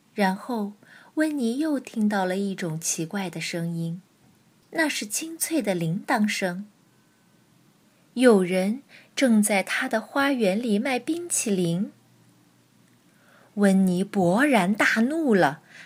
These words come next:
他翻出他的魔法棒，冲出了屋子。他踮起脚，闭上眼睛，默数十下，把魔棒挥了五次，大声念出咒语：“阿巴拉卡塔巴拉。”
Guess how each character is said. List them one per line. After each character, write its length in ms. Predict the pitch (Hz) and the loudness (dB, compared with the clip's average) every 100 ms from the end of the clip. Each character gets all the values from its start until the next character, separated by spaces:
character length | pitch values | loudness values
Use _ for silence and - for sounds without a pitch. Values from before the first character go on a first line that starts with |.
| - | -8
他 140 | 339 | -4
翻 260 | 330 370 359 | 2 4 2
出 180 | - 359 | 0 -2
他 180 | 370 | 0
的 100 | 339 | 0
魔 260 | 247 208 226 | 4 4 4
法 200 | 294 220 | 6 4
棒， 380 | - 254 220 220 - | 4 2 0 -2 -10
冲 320 | - - 381 | -8 -6 -6
出 200 | 370 - | -4 4
了 140 | 330 247 | 6 6
屋 260 | 277 330 | 6 2
子。 340 | 359 - 190 - _ _ _ _ _ _ _ _ | 0 2 0 0 _ _ _ _ _ _ _ _
他 180 | - 190 | -6 -2
踮 340 | 175 202 196 208 | 0 2 2 2
起 220 | - 196 | -2 -4
脚， 500 | 208 - 165 - 196 _ _ _ | -4 0 -2 -2 -14 _ _ _
闭 160 | - 339 | 2 4
上 260 | 285 285 220 | 4 2 2
眼 260 | 175 143 | 2 -2
睛， 340 | 208 254 277 285 - - | -4 -4 -4 -8 -20 -14
默 220 | - 381 277 | 0 4 4
数 240 | - 175 | 2 0
十 300 | 156 - 160 | 2 0 0
下， 380 | 208 349 240 - _ _ _ - - - | 0 2 0 -4 _ _ _ -20 -10 0
把 160 | 202 | 2
魔 340 | 180 170 156 175 | 2 2 0 0
棒 260 | 220 190 | 0 0
挥 300 | 196 - 339 | 0 0 2
了 120 | 311 | 4
五 260 | 240 185 143 | 2 2 -2
次， 380 | - - 277 214 - - - | 0 2 2 -2 -6 -20 -12
大 320 | - 311 196 208 | -2 0 0 -2
声 340 | - 302 320 | -2 -2 -2
念 240 | 339 262 | 0 0
出 220 | 240 330 320 | 0 -2 0
咒 320 | - 370 233 | 2 4 4
语 380 | 180 160 190 - _ _ _ _ _ _ - - - | 0 0 -2 -6 _ _ _ _ _ _ -20 -20 2
：“阿 280 | - 180 175 | 4 6 4
巴 220 | 180 170 | 2 4
拉 260 | 170 151 160 | 4 4 2
卡 320 | - 170 170 | 2 6 6
塔 160 | 233 | 6
巴 180 | 214 277 | 6 8
拉。” 360 | 302 311 302 | 8 8 6